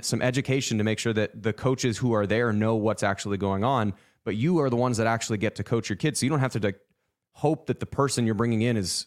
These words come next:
a quality person who cares about your kids. It's literally you get to, you're coaching it. Uh, you're doing the, the actual, you're being there, you're building the relationships with kids. We just provide the,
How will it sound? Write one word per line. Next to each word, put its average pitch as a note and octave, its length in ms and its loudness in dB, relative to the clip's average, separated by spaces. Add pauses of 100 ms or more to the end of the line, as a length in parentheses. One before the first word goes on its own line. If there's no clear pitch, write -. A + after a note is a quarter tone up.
(120)
a G2 80 -4
quality A#2 580 0
person A#2 380 0
who G2+ 120 0
cares A#2 260 0
about G2+ 180 0
your F#2 80 0
kids. B2+ 280 0
It's A2+ 160 -4 (320)
literally A#2+ 420 0 (260)
you B2 300 0
get C3+ 240 0
to, A2 200 -2 (200)
you're B2 240 2
coaching C#3+ 460 0
it. G2 180 -4 (680)
Uh, F#2+ 280 0 (280)
you're B2+ 300 0
doing C#3+ 260 2
the, A2 300 2
the G#2+ 160 0
actual, A#2 320 0
you're A#2+ 140 0
being C3 340 0
there, G#2+ 100 0
you're A2 140 0
building C3+ 320 0
the A#2+ 60 0
relationships A2+ 420 -2
with F#2+ 100 -8
kids. A#2+ 220 -2
We A#2+ 100 2
just C3 140 -2
provide A2 320 0
the, G2 300 0